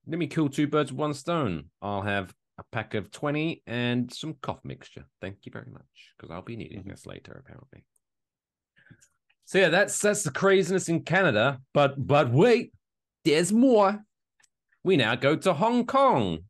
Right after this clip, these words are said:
Speaker 1: What have Hong
Speaker 2: Uh-oh.
Speaker 1: Kong got to do with smoking? What are they doing
Speaker 2: God, they
Speaker 1: there?
Speaker 2: smoke so much in
Speaker 1: War
Speaker 2: Hong
Speaker 1: and
Speaker 2: Kong.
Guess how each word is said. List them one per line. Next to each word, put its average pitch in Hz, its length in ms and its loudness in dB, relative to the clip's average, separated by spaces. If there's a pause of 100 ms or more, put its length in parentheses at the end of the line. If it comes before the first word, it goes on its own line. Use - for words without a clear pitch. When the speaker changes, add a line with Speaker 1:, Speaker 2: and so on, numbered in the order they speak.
(160)
Speaker 1:
What 240 200 -2
have 190 80 -8
Hong 226 220 2
Speaker 2:
Uh-oh. - 80 0
Speaker 1:
Kong 226 280 2
got 120 200 -2
to - 80 -4
do 107 300 2
with 90 140 -6 (120)
smoking? 104 1000 -4 (100)
What 156 160 -6
are 135 40 0
they 143 140 4
doing 120 240 2
Speaker 2:
God, 95 80 -2
they 95 60 0
Speaker 1:
there? 90 80 0
Speaker 2:
smoke 85 180 -2
so 120 180 2
much 110 140 4
in 107 80 2
Speaker 1:
War 101 100 -2
Speaker 2:
Hong 98 140 -2
Speaker 1:
and 90 100 -16
Speaker 2:
Kong. 90 360 -12